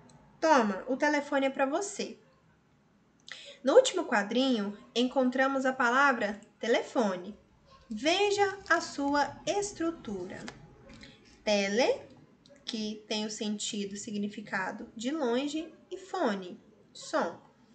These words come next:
A criação dessa palavra é atribuída ao inventor inglês Alexander Graham Bell, em mil oitocentos e quarenta e nove,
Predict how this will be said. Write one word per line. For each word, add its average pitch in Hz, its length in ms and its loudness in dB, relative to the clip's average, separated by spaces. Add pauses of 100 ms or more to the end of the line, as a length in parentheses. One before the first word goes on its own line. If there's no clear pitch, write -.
(560)
A 254 80 2
criação 349 480 2
dessa 466 240 4
palavra 220 840 2
é 311 200 4
atribuída 262 640 0
ao 254 100 2
inventor 240 640 2
inglês 226 640 -2 (380)
Alexander 302 1040 2 (140)
Graham 285 500 0
Bell, 196 320 0 (640)
em 226 140 4
mil 285 180 2
oitocentos 320 420 0
e 262 60 -2
quarenta 254 360 0
e 302 60 -2
nove, 208 380 0